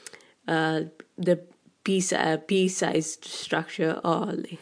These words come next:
they are called cytokines, they bind with the receptor. And when they bind with the receptor of cell B,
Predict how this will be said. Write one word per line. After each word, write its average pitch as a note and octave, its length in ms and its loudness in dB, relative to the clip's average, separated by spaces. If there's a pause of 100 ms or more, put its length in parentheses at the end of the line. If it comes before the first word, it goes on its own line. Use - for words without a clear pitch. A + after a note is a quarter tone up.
(160)
they E3+ 140 4
are D#3+ 80 0
called E3 260 0
cytokines, - 760 -2
they F3 240 2
bind G3 600 4
with F#3+ 140 -2
the F#3 80 0
receptor. F3 560 -2 (1080)
And F#3 240 6
when A3+ 260 10
they C4 120 10
bind G3+ 380 6
with A#3 100 0
the A3+ 100 10
receptor G3 500 2
of F#3+ 120 2
cell E3+ 280 4
B, E3+ 280 2